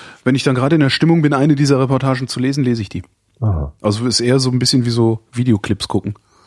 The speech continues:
Speaker 2: Ach so.
Speaker 1: Also hier mal ein bisschen, da mal ein
Speaker 2: YouTube
Speaker 1: bisschen.
Speaker 2: auf Papier.
Speaker 1: Genau. Je nachdem, wie so dein Verdauungssystem ist, kannst du das auch als Klolektüre nehmen.
Speaker 2: Ich guck aber auch kein, <laughs> dafür ist das,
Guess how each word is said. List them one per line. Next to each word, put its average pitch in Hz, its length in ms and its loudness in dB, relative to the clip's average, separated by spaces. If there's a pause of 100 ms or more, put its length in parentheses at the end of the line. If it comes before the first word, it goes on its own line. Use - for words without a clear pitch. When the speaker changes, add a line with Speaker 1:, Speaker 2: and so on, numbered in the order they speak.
(200)
Speaker 2:
Ach 90 100 -4
so. 80 260 -2
Speaker 1:
Also 101 140 -4
hier 131 140 2
mal 127 100 2
ein 113 80 0
bisschen, 113 280 0
da 104 120 2
mal 107 100 2
ein 104 60 2
Speaker 2:
YouTube 98 80 0
Speaker 1:
bisschen. 101 220 0
Speaker 2:
auf - 40 -8
Papier. 95 440 -4
Speaker 1:
Genau. 107 340 -4 (1000)
Je 131 100 2
nachdem, 127 340 2
wie 123 80 2
so 117 100 2
dein 113 240 2
Verdauungssystem 123 920 0
ist, 117 100 -2
kannst 117 220 -4
du - 20 -6
das 110 100 -4
auch 104 140 -8
als 104 200 -8
Klolektüre 107 580 -2
nehmen. 110 220 -12 (200)
Speaker 2:
Ich - 180 -2
guck - 240 -6
aber 104 220 0
auch 107 200 -2
kein, 98 340 2 (800)
<laughs> - 520 -4
dafür - 360 -2
ist - 160 -6
das, - 180 -4